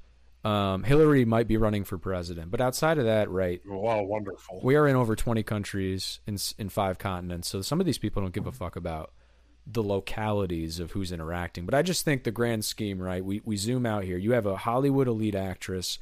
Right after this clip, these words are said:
Speaker 1: who's brushing up against a documentary that's gonna expose some people who are in politics. She all of a sudden careens her Acura through a suburban household. And then on Twitter a week later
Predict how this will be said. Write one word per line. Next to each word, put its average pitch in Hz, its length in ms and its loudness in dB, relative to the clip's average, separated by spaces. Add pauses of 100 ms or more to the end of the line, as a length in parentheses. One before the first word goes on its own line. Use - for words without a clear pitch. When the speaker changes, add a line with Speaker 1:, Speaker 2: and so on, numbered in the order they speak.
(340)
Speaker 1:
who's 110 160 0
brushing 113 480 4
up 110 120 -2
against 104 340 -2
a 101 40 -4
documentary 95 640 -4
that's 92 220 -4
gonna 95 160 -4
expose 95 560 -2
some 95 160 -4
people 87 500 -2 (360)
who 104 140 -2
are 98 140 2
in 117 100 0
politics. 90 840 0 (360)
She 117 220 0
all 131 180 4
of 120 80 0
a 120 60 -2
sudden 107 540 0
careens 117 640 4
her 117 180 0
Acura 101 680 -2
through 98 600 4 (240)
a - 80 -6
suburban 101 540 2
household. 90 640 -4 (400)
And 127 180 2
then 147 180 4
on 139 200 2
Twitter 143 400 4
a 113 60 4
week 117 260 0
later 107 460 -2